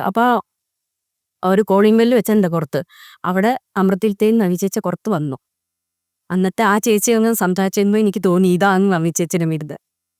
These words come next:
അപ്പൊ തന്നെ ഞാൻ അത്ഭുതപ്പെട്ടു. ഭയങ്കര സ-, ഉം, സംഭവമായി മാറി.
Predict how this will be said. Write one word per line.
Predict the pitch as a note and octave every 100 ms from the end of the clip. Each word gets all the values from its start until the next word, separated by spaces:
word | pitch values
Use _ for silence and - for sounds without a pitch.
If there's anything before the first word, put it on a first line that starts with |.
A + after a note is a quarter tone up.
| _ -
അപ്പൊ | E3+ C#4+
തന്നെ | D4 D4
ഞാൻ | C4+ A3 C#4+
അത്ഭുതപ്പെട്ടു. | A#3+ A3 C#4 C#4 C#4 - D3 _ _ _ -
ഭയങ്കര | E3+ G3 C4 D#4+ F4
സ-, | - -
ഉം, | G#3 G3
സംഭവമായി | F#3 G3 A3 C#4+ D4+
മാറി. | C#4+ A3 G3+